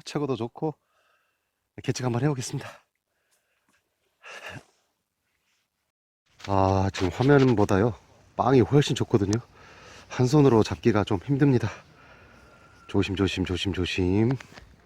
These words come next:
어디 보자. 조심, 조심, 조심. 삼십사 점 한 사 정도 나오네요. 오, 오, 오가 살짝 안 되네.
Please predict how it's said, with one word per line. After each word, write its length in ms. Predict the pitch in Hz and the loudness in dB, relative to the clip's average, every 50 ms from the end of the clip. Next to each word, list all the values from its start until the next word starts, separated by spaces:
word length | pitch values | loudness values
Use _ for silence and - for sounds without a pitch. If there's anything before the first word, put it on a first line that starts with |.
| _ _ _ _ _ _ _ _ _ _ _ _ _ _ _ _ _ - - - - - - - - - - | _ _ _ _ _ _ _ _ _ _ _ _ _ _ _ _ _ -20 -20 -20 -20 -20 -20 -20 -20 -12 -10
어디 220 | 95 98 107 113 | -8 -4 -4 -2
보자. 880 | 92 104 107 - - 104 107 107 104 104 107 98 95 92 90 90 92 92 - | 0 0 -2 -2 -2 -4 -4 -4 -4 -4 -4 -6 -6 -8 -8 -8 -10 -12 -10
조심, 320 | - - 92 - 104 101 | -8 -8 -8 -6 -6 -4
조심, 280 | 90 98 90 - 104 90 | -4 -6 -6 -6 -8 -6
조심. 460 | 95 92 92 - 101 98 107 120 123 - - - - - - - - - _ _ - _ - - _ - _ _ _ - - _ - - - - - - - - - - - _ _ - - _ - - - - - _ _ | -6 -6 -8 -6 -6 -4 -4 -6 -6 -10 -14 -20 -20 -20 -20 -20 -20 -20 _ _ -20 _ -20 -20 _ -20 _ _ _ -20 -20 _ -20 -20 -20 -20 -20 -20 -20 -20 -20 -20 -20 _ _ -20 -20 _ -20 -20 -20 -20 -20 _ _
삼십사 640 | - - - 143 147 143 - 147 - - - 135 135 - | -12 -4 -2 0 0 0 -2 -6 -6 -4 -4 -2 -4 -4
점 220 | - - 135 127 113 | -2 -4 -2 -2 -2
한 140 | 107 120 113 | -2 -4 -4
사 360 | - - - - 131 143 151 | -6 -8 -4 -2 0 0 0
정도 320 | 151 147 143 120 117 107 | 0 -2 -4 -2 -4 -2
나오네요. 480 | 101 90 87 90 95 98 101 104 113 131 _ _ _ _ _ _ _ _ - _ _ _ _ _ - | -2 0 0 0 0 -2 -4 -4 -6 -8 _ _ _ _ _ _ _ _ -20 _ _ _ _ _ -16
오, 260 | - 98 107 107 104 - _ - | -10 -8 -8 -8 -8 -10 _ -8
오, 280 | 117 117 123 113 104 - - - - - _ - 85 85 - _ _ - | -6 -4 -4 -4 -6 -8 -14 -20 -20 -20 _ -20 -20 -20 -20 _ _ -10
오가 280 | 107 117 120 117 123 117 | -6 -4 -2 -2 -2 -2
살짝 520 | - - - - - - - - - - | -4 -6 -10 -10 -8 -8 -6 -2 -2 0
안 100 | 113 101 | 0 0
되네. 160 | 92 101 - | 0 -2 -4